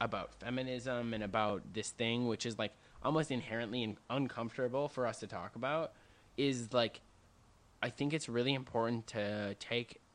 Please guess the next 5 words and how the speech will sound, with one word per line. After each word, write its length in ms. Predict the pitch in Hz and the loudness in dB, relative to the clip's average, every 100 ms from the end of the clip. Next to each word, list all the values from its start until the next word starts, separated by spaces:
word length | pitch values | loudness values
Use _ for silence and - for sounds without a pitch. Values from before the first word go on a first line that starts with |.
| - | -8
take 240 | - 143 | -4 0
the 80 | 175 | 2
approach 500 | 151 - 127 117 120 - | 2 4 6 6 4 0
of, 720 | 113 113 104 110 107 107 101 - - _ - _ _ _ - _ _ _ _ _ - _ _ _ - | 2 4 4 4 2 -2 -8 -20 -20 _ -20 _ _ _ -20 _ _ _ _ _ -20 _ _ _ 4
of 460 | 113 120 117 120 | 6 8 6 4